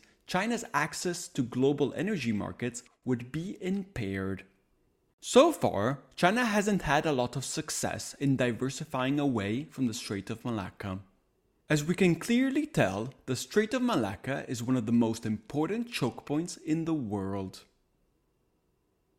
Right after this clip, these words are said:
Let's now move over to the Panama Canal.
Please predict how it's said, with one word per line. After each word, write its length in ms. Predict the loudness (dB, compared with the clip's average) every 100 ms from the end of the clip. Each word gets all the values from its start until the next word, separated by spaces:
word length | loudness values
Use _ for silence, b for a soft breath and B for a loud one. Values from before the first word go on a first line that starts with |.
| _ _
Let's 240 | 2 4 6
now 120 | 8
move 280 | 10 8 6
over 360 | 6 4 -2
to 140 | 0 -2
the 120 | -2
Panama 480 | -2 0 2 0 -2
Canal. 640 | -2 0 0 -4 -6 -8